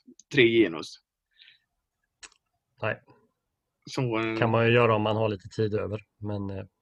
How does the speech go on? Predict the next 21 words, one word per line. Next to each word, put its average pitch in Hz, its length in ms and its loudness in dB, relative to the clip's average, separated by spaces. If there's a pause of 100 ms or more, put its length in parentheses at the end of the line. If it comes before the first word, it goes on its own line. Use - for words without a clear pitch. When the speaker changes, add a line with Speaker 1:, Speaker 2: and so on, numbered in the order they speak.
(440)
Speaker 2:
normalt 123 300 6
sett 113 160 -2
behövs 123 300 2
inte 113 200 -4
det. 107 160 -4 (140)
Det, 110 220 0
det 110 140 -2
räcker 110 300 -4
med 104 260 -6
att - 140 -12
man, 107 140 -6
Speaker 1:
Nej, 220 80 4
men 240 80 2
Speaker 2:
man 247 80 2
Speaker 1:
det, 247 100 4
jag 233 100 0
Speaker 2:
känner 214 160 8
Speaker 1:
tycker 117 140 4
Speaker 2:
igen. 113 140 8
Speaker 1:
att 113 60 2
det, - 220 -4